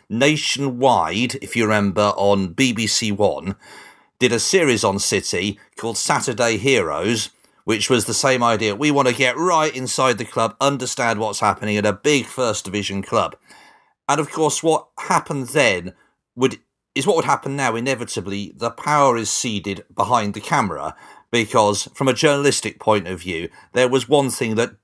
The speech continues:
dominated that programme, which was the fact that it was clear as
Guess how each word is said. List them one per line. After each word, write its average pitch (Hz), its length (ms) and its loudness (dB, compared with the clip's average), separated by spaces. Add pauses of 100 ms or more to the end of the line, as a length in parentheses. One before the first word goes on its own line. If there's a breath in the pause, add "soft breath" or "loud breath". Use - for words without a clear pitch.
(140)
dominated 104 880 -2 (1040)
that 113 380 -2
programme, 92 600 0 (160 soft breath)
which 107 260 -2
was 120 200 0
the 110 80 -4
fact 110 260 0
that 107 100 -2
it 117 80 -2
was 107 200 -4 (720)
clear 170 560 2
as 117 160 -2